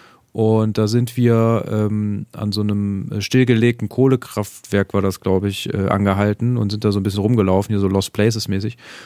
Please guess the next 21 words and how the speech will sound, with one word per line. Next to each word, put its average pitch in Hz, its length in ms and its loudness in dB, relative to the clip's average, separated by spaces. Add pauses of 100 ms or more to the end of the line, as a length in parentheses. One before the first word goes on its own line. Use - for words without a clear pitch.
(120)
Und, 104 460 0
äh, 104 320 2
da 101 100 0
sind 117 160 -2
wir 113 80 -2
auf 110 80 -2
so 110 80 -4
ein 107 80 0
Ding 131 400 0 (200)
hochgeklettert. 156 760 0
Das 110 160 -2
war 113 180 2 (300)
nicht 117 240 0
so 95 220 -4
wirklich 110 340 2
hoch 170 240 2
und 107 140 -2
war 107 80 2
auch 107 160 -4 (200)
relativ 127 480 0
sicher. 123 500 0